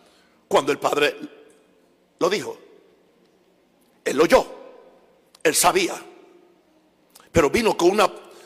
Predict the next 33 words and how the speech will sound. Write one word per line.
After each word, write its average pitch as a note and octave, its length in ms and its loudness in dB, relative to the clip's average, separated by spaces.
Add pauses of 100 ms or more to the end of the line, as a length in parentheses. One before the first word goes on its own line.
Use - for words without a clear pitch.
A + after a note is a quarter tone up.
(200)
pregunta F3+ 420 2
capciosa, - 680 -4
con, A#2 200 -10 (880)
para E3 200 2
hacer G#3 300 2
dudar F3+ 400 4
a E3 60 0
Jesús D#3 280 -2
de D#3+ 120 -2
quién F#3+ 220 -4
él F3+ 100 2
era. E3+ 240 -4 (880)
Porque - 200 -2
en F#3+ 60 4
el G3 60 2
momento B3 480 2
que A#3 120 2
él B3 80 0
lograra G#3 540 0 (580)
dudar, F3+ 720 2 (720)
hacer B3+ 320 4
dudar A3+ 220 2
a G3+ 60 2
Jesús, F3+ 400 0 (220)
Jesús G#3 440 0
iba A#3+ 180 2
a F3+ 60 -4
caer F3+ 340 2
en E3 100 -2
sus E3+ 180 -4
tres A3+ 180 2
te-, F#3+ 120 2
tentaciones. - 1080 -4